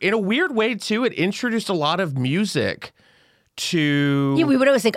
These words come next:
Speaker 2: "Okay, what song are we gonna do?
Speaker 1: Yeah.
Speaker 2: What song are we gonna do?"
Speaker 1: Yeah, 'cause it was like, "Oh, I haven't heard that song." And, and, you know, we, I don't know how we found <laughs> music back in the day. <laughs> Pigeons. <laughs>
Speaker 2: Yeah.
Speaker 1: But, like, we were like, What was that song? That was a good song
Speaker 2: And
Speaker 1: that
Speaker 2: we would
Speaker 1: they
Speaker 2: just sit in the room, "Okay, what song?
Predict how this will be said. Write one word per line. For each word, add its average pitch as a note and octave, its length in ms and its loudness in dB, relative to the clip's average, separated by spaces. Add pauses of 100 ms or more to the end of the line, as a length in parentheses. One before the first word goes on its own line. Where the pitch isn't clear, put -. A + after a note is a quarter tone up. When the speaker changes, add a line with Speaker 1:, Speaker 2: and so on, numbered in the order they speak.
Speaker 2:
"Okay, G3+ 120 -6
what G3+ 160 -4
song A3+ 160 2
are G#3+ 60 2
we F#3+ 60 -4
gonna F#3 200 -2
do? E3+ 240 -4
Speaker 1:
Yeah. A#3+ 360 0
Speaker 2:
What A#3 140 0
song A3 180 2
are G3+ 40 0
we G3 80 -2
gonna F#3+ 180 -2
do?" F3 240 -8
Speaker 1:
Yeah, C4 340 0
'cause F3+ 220 -2
it - 40 0
was F3+ 120 -2
like, G#3 100 -2
"Oh, B3+ 120 -2
I D#4+ 40 0
haven't D4 180 -2
heard G#3+ 180 0
that D3+ 160 0
song." D#3+ 320 0
And, D#3 200 -2
and, D3+ 200 0
you D#3 60 0
know, C#3+ 120 2
we, C#3 240 -4 (120)
I C#3 100 -2
don't F3 100 0
know B2+ 120 0
how B2+ 220 0
we B2 120 0
found B2 280 2
<laughs> B2 80 4
music - 280 0
back D#3+ 260 0
in D4 80 2
the G4 60 4
day. D#4+ 640 -2 (280)
<laughs> G#3+ 280 -20
Pigeons. D#4+ 580 -2
<laughs> - 60 -6 (240)
Speaker 2:
Yeah. C4 460 4 (160)
Speaker 1:
But, F#3 180 4
like, F#3 240 0
we F3 140 2
were G3 80 2
like, G3 160 -2
What F4+ 140 0
was G#4+ 180 0
that A#3+ 220 -2
song? D4 360 0
That B3+ 100 2
was D#4 160 -2
a B3+ 60 0
good G#3 180 0
song A#3+ 200 0
Speaker 2:
And B4 80 6
Speaker 1:
that D5+ 120 6
Speaker 2:
we E5 60 4
would - 60 2
Speaker 1:
they B4+ 40 2
Speaker 2:
just - 100 -4
sit G#4 160 2
in F4 60 0
the E4+ 80 2
room, E4 200 2
"Okay, A3 160 -6
what C#4+ 200 -10
song? F#3 380 -8